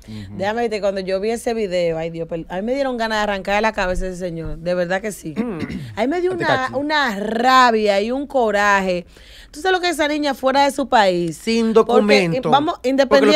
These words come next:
Speaker 2: independientemente de que ella sea una persona, eh, violenta, es una mujer. Si usted no puede estar con una mujer, se lo digo a los hombres, si usted no puede estar con una mujer por X o por Y, déjela. Y no le desgracie la vida a esa mujer, ni se desgracie la vida
Speaker 3: Oye,
Speaker 2: suya.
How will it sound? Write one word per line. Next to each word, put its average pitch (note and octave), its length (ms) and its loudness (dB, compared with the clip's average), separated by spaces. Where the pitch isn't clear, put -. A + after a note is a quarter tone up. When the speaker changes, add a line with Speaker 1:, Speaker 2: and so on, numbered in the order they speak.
Speaker 2:
independientemente D4+ 720 2
de A#3+ 120 0
que A3 200 -4
ella A#3 220 2
sea A3 680 4
una A#3 300 2
persona, A3 960 -2
eh, G3+ 200 0
violenta, A3 640 4
es B3 180 0
una C#4 260 2
mujer. G3 380 0
Si G#3 60 -8
usted B3+ 160 0
no D#4+ 80 -2
puede D#4+ 120 4
estar D#4+ 140 0
con D#4 140 2
una D4 180 2
mujer, A#3 300 2
se A#3 40 -4
lo A3 100 0
digo B3+ 180 0
a C4+ 40 0
los B3 240 -4
hombres, E3 380 -6
si - 140 -6
usted G4 180 -2
no G4+ 100 -2
puede F4 180 4
estar E4 180 0
con D4+ 120 4
una D4 200 2
mujer A3+ 400 2
por G#3+ 180 2
X C#4 280 2
o - 40 4
por A#3 200 0
Y, F#3 340 -4
déjela. A#3+ 720 6
Y B3 100 0
no C4 160 0
le D#4+ 80 2
desgracie D#4+ 480 2
la E4 140 4
vida D#4+ 180 -2
a D#4+ 40 0
esa D#4+ 120 2
mujer, D4+ 280 0
ni C4+ 80 -2
se A#3 140 -4
desgracie A3 420 0
la A#3+ 100 6
vida A#3 220 2
Speaker 3:
Oye, A#3 120 -4
Speaker 2:
suya. F3 520 -2